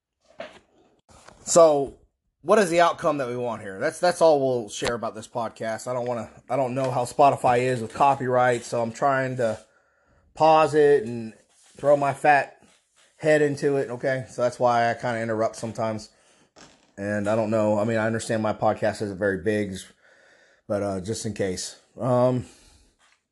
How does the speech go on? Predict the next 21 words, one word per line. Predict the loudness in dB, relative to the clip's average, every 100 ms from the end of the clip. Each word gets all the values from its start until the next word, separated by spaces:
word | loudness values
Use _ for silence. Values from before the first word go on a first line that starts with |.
| _ _ _ _
so | 4 6
what |
am | 6
I | 4
trying | 2 -2
to | -2
say | 2 2
through | 2 2
all | 2
this? | 2 -4 -6 _ _ _ _ _ _ _ _ -2
I | -2
think | 2 2 2 -2 _ _ _
I | 4 4
will | 6 6 4
say | 4 0 0
this, | 0 0 -2
that | -4 -2 -2 -4
it | -8 0
did | 0 0
take | -8 -8
time | -10 -8 -6 -6 -8